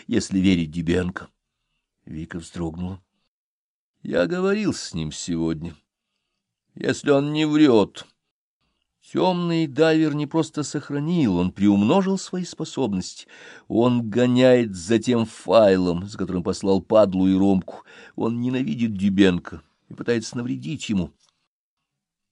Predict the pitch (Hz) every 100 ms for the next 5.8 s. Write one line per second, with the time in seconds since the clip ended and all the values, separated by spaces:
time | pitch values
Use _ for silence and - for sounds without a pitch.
0 | _ - 92 - 85 92 - - 104 -
1 | 113 120 - - 120 - 156 147 139 117
2 | 95 82 80 82 78 78 - - 87 _
3 | _ _ _ _ _ _ - - 92 78
4 | - 82 80 - 78 - 80 76 76 80
5 | 87 85 73 73 71 85 - -